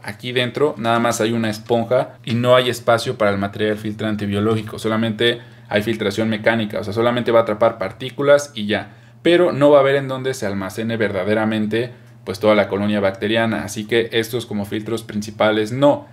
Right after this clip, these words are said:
¿Se podrían modificar? Sí, pero a mí no me gustan, primero porque quitan espacio dentro del acuario, además se ven feos.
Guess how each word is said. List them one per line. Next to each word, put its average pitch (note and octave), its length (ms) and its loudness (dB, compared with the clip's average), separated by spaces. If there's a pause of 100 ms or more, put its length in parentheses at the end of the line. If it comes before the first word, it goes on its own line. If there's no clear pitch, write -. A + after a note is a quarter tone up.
(120)
¿Se B2 180 0
podrían C#3 380 4
modificar? B2+ 760 0
Sí, B2 420 -8 (260)
pero A#2+ 140 6
a - 20 4
mí D#3+ 100 4
no G3 80 4
me C3+ 140 4
gustan, C#3 320 0
primero A#2 360 0
porque G#2 280 -8
quitan A#2 400 -4 (160)
espacio A2 480 2
dentro G2+ 220 2
del F#2 120 0
acuario, C3+ 680 2
además G#2 340 -2
se G#2+ 80 -4
ven G2+ 180 -4
feos. B2+ 460 0